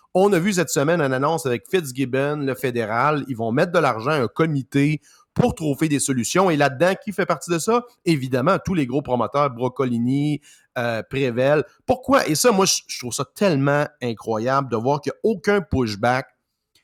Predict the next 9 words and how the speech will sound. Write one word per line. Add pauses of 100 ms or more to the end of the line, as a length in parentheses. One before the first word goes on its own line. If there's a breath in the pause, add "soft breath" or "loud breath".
(260)
tu
sais,
vous
savez,
ces
gens,
ces
entrepreneurs-là,
là,